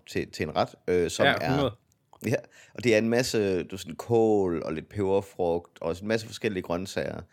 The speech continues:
Speaker 1: øh, og der bliver stegt i nogle rigtig, rigtig mange sådan, du ved, varme sådan krydderier,
Speaker 2: Mhm.
Speaker 1: øh, sådan karry, chili, alt sådan noget. Øh, og så, når det ligesom er stegt til uigenkendelighed, så tager man en hel dåse baked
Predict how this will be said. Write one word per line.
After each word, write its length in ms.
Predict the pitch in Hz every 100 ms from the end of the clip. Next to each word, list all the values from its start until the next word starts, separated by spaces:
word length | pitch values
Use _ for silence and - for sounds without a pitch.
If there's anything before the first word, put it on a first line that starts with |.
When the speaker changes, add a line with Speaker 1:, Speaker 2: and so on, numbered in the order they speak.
| _ _ _
Speaker 1:
øh, 280 | - 85 80 - -
og 320 | 82 76 67
der 60 | 87
bliver 180 | 80
stegt 360 | 78 104 104 - -
i 120 | 92
nogle 240 | 82 73 - -
rigtig, 240 | 117 -
rigtig 180 | 98 98
mange 220 | 90 87
sådan, 220 | 95 82 - -
du 60 |
ved, 120 | 80 78
varme 600 | 82 82 82 85 92 98 113
sådan 440 | - 95 71 58 -
krydderier, 580 | - 90 80 101 95 76 78 _ _ _ -
Speaker 2:
Mhm. 80 | 117
Speaker 1:
øh, 760 | 90 82 78 73 71 69 - -
sådan 160 | -
karry, 720 | - 82 78 76 73 76 76
chili, 440 | 76 85 73 78 73
alt 240 | - 67
sådan 200 | - 67
noget. 240 | 64 67 65 _
Øh, 400 | 78 80 71 71 - _ _ _
og 100 | 110
så, 320 | - 160 127 - _ _ _ _ -
når 160 | 113 107
det 140 | 113
ligesom 280 | 120 127 98
er 100 | 82
stegt 360 | - - 127 -
til 160 | -
uigenkendelighed, 800 | 90 82 85 87 117 85 80 73
så 100 | -
tager 200 | - 117
man 220 | 98 82 - -
en 220 | 90 90 - _
hel 320 | - 175 127
dåse 240 | 98 87 - -
baked 220 | 113 113